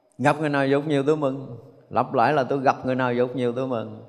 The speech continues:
Nói thật lòng như vậy. Còn mấy người thôi, ai làm làm kệ, ai thôi đi thầy ơi, con giờ con tu rồi. <laughs> Tu rồi, hết muốn rồi.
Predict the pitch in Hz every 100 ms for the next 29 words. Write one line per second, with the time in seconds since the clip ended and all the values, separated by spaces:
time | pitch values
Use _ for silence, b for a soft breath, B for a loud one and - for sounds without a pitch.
0 | - - 113 185 - 123 - 117 113 113
1 | 120 95 92 101 - - - _ b b
2 | b b b - 117 135 165 127 135 139
3 | 147 143 131 127 123 - B B B -
4 | 139 123 107 123 117 104 101 120 131 135
5 | 123 143 135 123 110 82 120 123 127 127
6 | 104 120 127 143 139 117 95 85 - _
7 | B B B B B B - 175 196 -
8 | 156 - 147 147 147 190 170 165 160 147
9 | 135 127 135 180 240 175 339 359 277 95